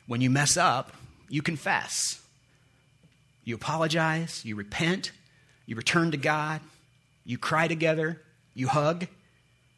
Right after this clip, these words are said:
you cry some more. You let God break your heart and conform you to the likeness of Jesus. You walk through the valley of trouble. You don't grab your toothbrush.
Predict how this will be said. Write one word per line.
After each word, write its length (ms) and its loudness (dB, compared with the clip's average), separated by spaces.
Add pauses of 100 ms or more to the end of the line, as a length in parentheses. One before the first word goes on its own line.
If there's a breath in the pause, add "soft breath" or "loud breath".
(140)
you 80 -8
cry 220 0
some 200 -4
more. 340 -8 (1200 soft breath)
You 100 -6
let 140 -6
God 280 0
break 320 -2
your 140 0
heart 380 -4 (180)
and 120 -4
conform 540 -4
you 160 -6
to 120 -14
the 60 -12
likeness 340 -6
of 60 -10
Jesus. 580 -8 (1200 soft breath)
You 220 -8
walk 300 -2
through 160 0
the 100 -2
valley 420 0
of 80 0
trouble. 400 -2
You 80 -4
don't 220 -4
grab 220 0
your 100 -4
toothbrush. 720 -4